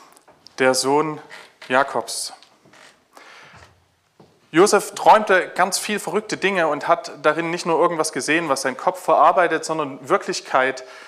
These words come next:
Träume als eine Aussage über das, was ist und kommen wird. Auf harten Umwegen gerät er irgendwann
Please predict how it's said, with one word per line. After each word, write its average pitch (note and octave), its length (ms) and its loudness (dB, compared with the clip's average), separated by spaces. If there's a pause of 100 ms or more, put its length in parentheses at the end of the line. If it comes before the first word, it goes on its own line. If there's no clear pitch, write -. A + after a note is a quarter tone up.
(160)
Träume E3+ 380 2
als C#3+ 220 -2
eine C#3+ 200 0
Aussage B2+ 720 0 (500)
über C#3+ 180 -2
das, C#3+ 240 0
was C3 120 -6
ist - 320 -10
und C#3 260 -10
kommen D#3 280 -4
wird. - 280 -6 (1700)
Auf - 160 -4
harten C4 220 0
Umwegen F3 400 -2
gerät D#3 320 -4
er D#3 140 0
irgendwann D#3+ 640 0